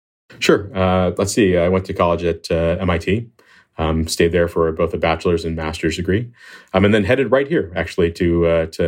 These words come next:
nasa and J P L, um, and started here about nineteen and a half years ago. Um, it's interesting. I, I had a background in systems engineering, um, and guidance, navigation, and control,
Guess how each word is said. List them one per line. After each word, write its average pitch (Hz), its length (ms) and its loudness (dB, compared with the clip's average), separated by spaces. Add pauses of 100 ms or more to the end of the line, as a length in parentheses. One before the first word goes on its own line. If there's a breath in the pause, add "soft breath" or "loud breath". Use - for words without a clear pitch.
nasa 85 360 -2
and 82 120 -4
J 82 160 0
P 85 140 -4
L, 85 300 0 (400 soft breath)
um, 82 180 0
and 80 100 0
started 85 320 0
here 90 280 0
about 85 220 0
nineteen 90 320 -2
and 87 80 0
a 82 60 -2
half 90 220 -2
years 90 160 0
ago. 78 340 -6 (280)
Um, 87 360 -4
it's 107 100 4
interesting. 101 340 0
I, 87 280 0
I 87 40 -8
had 98 140 2
a 85 60 -4
background 90 460 0
in 82 160 -2
systems 95 280 0
engineering, 90 640 0
um, 85 280 -6
and 85 200 -2
guidance, 85 320 -2
navigation, 87 400 -2
and 82 80 -14
control, 85 460 -4